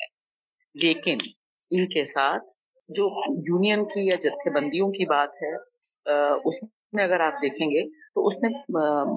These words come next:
मजदूर भी है, उसमें दलित किसान भी है, दलित किसान नहीं, दलित मजदूर है, किसान, दलित के पास जमीन नहीं, अ, अधिकांश, अ, पैमाने पर।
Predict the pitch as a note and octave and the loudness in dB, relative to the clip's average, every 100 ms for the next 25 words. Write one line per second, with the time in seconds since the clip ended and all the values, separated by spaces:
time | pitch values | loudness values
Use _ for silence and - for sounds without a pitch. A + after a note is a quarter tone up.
0 | E3+ E3 D#3+ A3 F#3 - A#2+ A#2+ - - | -2 -2 0 -2 0 -4 -6 -8 -12 -8
1 | - - - E3 A3 - G3 F3 D#3+ D3+ | -2 -2 0 0 0 0 -2 0 -2 -4
2 | _ D3 - A#2+ B2 - - - - - | _ -10 -8 -8 -8 -8 -8 -10 -2 0
3 | A#3+ A3+ A3 A3 F#3 - - D#3+ F3+ F3+ | 0 0 2 0 0 -6 -2 0 0 0
4 | C#3+ - F3 F3 D#3+ - - _ _ _ | 0 2 0 2 0 0 -8 _ _ _
5 | - C#3+ - C3 C#3+ A2+ C3+ D#3+ E3 E3+ | -12 -8 -2 0 0 -2 0 0 0 0
6 | D#3+ D#3+ D3+ E3 F3 C#3+ A2 A2 _ _ | 0 0 0 0 0 0 0 -6 _ _
7 | _ _ - C#3 A#2 A2+ C#3+ - D3+ - | _ _ -4 0 2 2 -2 -2 -4 0
8 | B2+ C3 - - - C3 B2+ B2+ C#3 C3 | 2 2 -2 -8 -4 0 2 0 0 0
9 | A#2 B2 - - | 0 -4 -12 -20